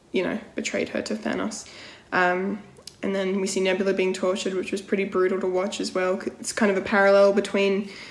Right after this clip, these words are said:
Thor and Loki there as well as siblings. Um, you know, one of them not as good as the other and just kind of, you know, I guess, well, in this situation, Gamora's in Loki's position 'cause she knows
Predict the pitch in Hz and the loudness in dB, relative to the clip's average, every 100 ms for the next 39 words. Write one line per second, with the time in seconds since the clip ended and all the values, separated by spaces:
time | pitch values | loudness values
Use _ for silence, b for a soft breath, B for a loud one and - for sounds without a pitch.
0 | B - - 202 202 196 196 202 202 208 | B -8 2 6 6 6 2 2 2 2
1 | 208 196 196 196 196 196 190 196 196 196 | 2 2 2 2 2 2 2 0 2 2
2 | 208 208 - B B B 185 190 190 196 | 2 0 -6 B B B 0 2 2 0
3 | 196 - - 196 190 185 196 190 190 190 | -2 -10 -6 -2 0 2 2 0 0 2
4 | 180 190 - 190 190 - 190 185 190 185 | 2 0 0 0 0 0 0 4 4 4
5 | 180 190 190 196 - - 190 180 - - | 2 0 -4 -4 -4 -4 0 0 -2 -12
6 | - _ - b b b b - _ - | -20 _ -20 b b b b -20 _ -20
7 | _ _ _ - - - - - - _ | _ _ _ -20 -20 -20 -20 -20 -20 _
8 | _ 220 202 180 175 208 196 190 185 190 | _ 0 2 2 2 2 2 4 4 4
9 | 202 175 - 175 180 185 180 180 180 180 | 2 0 2 2 2 0 0 2 2 2
10 | 175 170 180 175 - 160 160 165 165 170 | 2 0 0 0 -4 -2 -2 -2 -4 -2
11 | 175 180 170 | -2 0 0